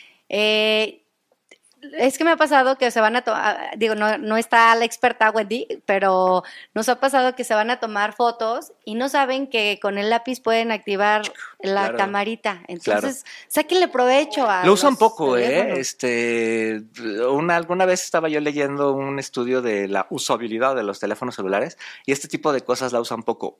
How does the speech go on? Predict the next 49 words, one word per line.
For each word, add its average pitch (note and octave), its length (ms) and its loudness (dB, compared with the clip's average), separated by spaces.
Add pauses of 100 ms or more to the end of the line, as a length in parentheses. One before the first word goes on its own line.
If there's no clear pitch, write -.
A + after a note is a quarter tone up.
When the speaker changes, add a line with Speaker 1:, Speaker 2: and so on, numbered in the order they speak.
Speaker 2:
Eh, C3 640 0
es E3 200 0
una G#3+ 160 2
decisión E3 320 -6
de D#3+ 120 -4
compra D#3 280 -2
que C#3 120 -6
lo A2 120 -6
tengas, D3+ 400 -4 (340)
pero B2+ 180 2
lo B2 100 4
usan D3 300 -2
como A2+ 260 -4
para F#2+ 520 0
pasarlo, D3+ 520 0
para G2+ 140 -2
escribir, A2 420 -4
etcétera, C3 420 -2
pero G#2 220 -2
las G2+ 200 -4
fun-, G#2+ 180 -10 (100)
las A2+ 140 -6
funcionalidades A#2 560 -4
que B2 80 -8
tiene, C3 380 -6 (380)
este, G#2+ 360 -4
las G2 140 -4
usan A2+ 220 -6
poco C3+ 100 -2
Speaker 1:
No, C#4+ 140 2
a D4+ 80 6
Speaker 2:
en D4+ 40 4
Speaker 1:
ve-, D4+ 60 4
a - 40 4
Speaker 2:
general. C#4 200 0
Speaker 1:
veces D#4 240 -4
no, D#4 100 -2 (240)
o A#3+ 120 -2
sea, F3+ 340 -4
me G3+ 60 -6
imagino A#3 400 -4
que B3 60 -2
a G3 40 0
veces F#3+ 220 -6
es F3+ 100 -8
porque D#3+ 300 -8
no D#3 240 -4
sabes G#3+ 400 2
o, E3 100 -10